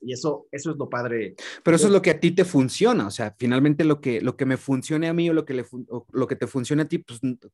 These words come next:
Speaker 2: probablemente no le va a funcionar a los demás, pero al final del día lo que a ti te funciona, pues, es, eh, utilizar o, o echar mano de las herramientas tecnológicas que, pues, se nos plantean y se nos facilitan hoy en día, porque,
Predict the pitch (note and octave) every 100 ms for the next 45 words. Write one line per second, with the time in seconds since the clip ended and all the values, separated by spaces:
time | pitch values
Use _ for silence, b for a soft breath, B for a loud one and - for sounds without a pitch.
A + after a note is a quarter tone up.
0 | _ D3 C#3+ D#3+ E3+ E3 E3 D3+ D3+ D3+
1 | D3 E3+ D3+ C3+ D3 F3 G3+ F#3+ F#3 F#3+
2 | A#3 G3 b b b b F#2+ A2+ B2+ D3
3 | D3+ D#3 D#3 C#3+ B2+ A#2 C3+ E3 D#3 E3
4 | E3 E3 E3 D#3+ F3 F3+ B B - A#2+
5 | C3 B2 - - B2+ A#2 A2+ B2+ - C3+
6 | B2 - C3+ - - A2+ G#2+ - A#2 A2
7 | C#3+ C#3+ C#3 C#3+ C3+ A2+ A2+ A2+ A#2 A#2
8 | C3 - A2 A2 A2+ C3 - B2+ - G2
9 | - - G#2 G#2 G#2 G#2+ G#2 G#2+ A2+ B2
10 | A#2+ G#2 - G2+ G#2+ G#2 A2+ A#2 A#2 C3+
11 | G3 F3+ C#3+ - G#2+